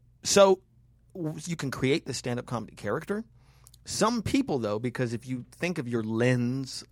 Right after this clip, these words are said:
if you think of the world through the lens of your comedy character, you can become your comedy character in your life because you're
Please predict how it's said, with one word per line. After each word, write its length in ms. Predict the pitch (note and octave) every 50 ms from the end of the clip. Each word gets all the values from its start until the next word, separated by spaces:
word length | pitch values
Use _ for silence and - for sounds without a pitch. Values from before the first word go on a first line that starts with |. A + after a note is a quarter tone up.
| - -
if 100 | - -
you 80 | C3 B2+
think 180 | B2+ E3 D#3 D3+
of 120 | B2+ A#2+ - _ - - - -
the 120 | - A2+
world 340 | G#2+ A#2 C3 B2+ B2 A2+ -
through 100 | A#2+ A2
the 80 | G#2
lens 340 | G#2+ A2 A#2 A#2+ B2 A#2+ A2
of 120 | A2 G#2 A2+
your 160 | G#2+ G#2+ G#2
comedy 420 | - - - A#2+ A#2 A2+ G2 E2 G2+
character, 640 | - - A#2+ B2 A#2 A2 - - - - - - _ _ _ _ - _ -
you 240 | G2+ A2 B2 B2+ A#2+
can 340 | - - A#2 A#2 A#2+ A#2
become 600 | G#2+ G#2+ G2 G#2 A#2+ - - B2 B2 A#2+ A#2 G#2+
your 180 | G2+ F#2 F2+ F2+
comedy 440 | - - G2+ F#2 C#2+ C#2 - G1+ - -
character 520 | - B1+ G#1+ - - - - F2+ - - _ _ _ - - _ _ - _ _ -
in 120 | A2+ G#2
your 120 | G2+ G2+ G2+
life 440 | G2+ G#2 G2+ F#2+ - - - - - _ _ _ _ _ _ _ _ - - -
because 280 | B2 - B2+ A2+ G2+
you're 180 | A#2+ A#2 A2+